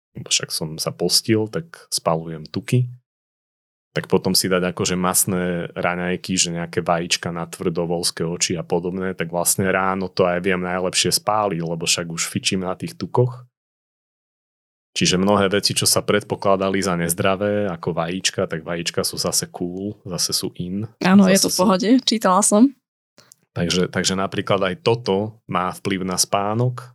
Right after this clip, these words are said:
Speaker 1: alebo aj čo sa týka cvičenia, tak keď cvičím počas dňa, je to fajn,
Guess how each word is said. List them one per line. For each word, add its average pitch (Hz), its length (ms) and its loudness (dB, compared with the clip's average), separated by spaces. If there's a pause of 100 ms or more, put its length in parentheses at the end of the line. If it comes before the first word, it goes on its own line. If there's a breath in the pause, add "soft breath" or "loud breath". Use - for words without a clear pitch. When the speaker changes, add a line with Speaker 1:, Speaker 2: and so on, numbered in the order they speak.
(140)
Speaker 1:
alebo 85 360 0
aj 90 120 0
čo - 100 0
sa - 100 2
týka 95 300 -2
cvičenia, 123 680 0 (640)
tak 92 240 -2
keď 90 60 0
cvičím 107 360 2
počas 101 380 2
dňa, 104 400 2 (220)
je - 160 -6
to - 80 -6
fajn, 120 560 2